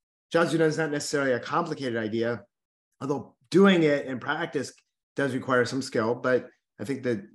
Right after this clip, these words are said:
principles are fairly simple. One is that, and I, a lot of people have heard this one, that customers hire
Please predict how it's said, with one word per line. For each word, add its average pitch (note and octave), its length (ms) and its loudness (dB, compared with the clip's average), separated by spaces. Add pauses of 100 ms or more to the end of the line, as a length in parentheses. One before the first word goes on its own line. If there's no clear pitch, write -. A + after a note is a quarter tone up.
principles B2+ 460 -2
are A#2+ 80 2
fairly A#2+ 240 0
simple. C3 340 -2
One G3 220 4
is E3+ 120 2
that, D3+ 260 2 (600)
and C3 160 -4
I, C3+ 180 -4 (100)
a - 20 -10
lot D#3 200 2
of D#3 80 2
people C#3 280 -2
have - 80 -12
heard D3 200 0
this B2 220 -2
one, A#2+ 200 -4
that A#2+ 120 -6
customers F3+ 400 -2
hire D3 680 0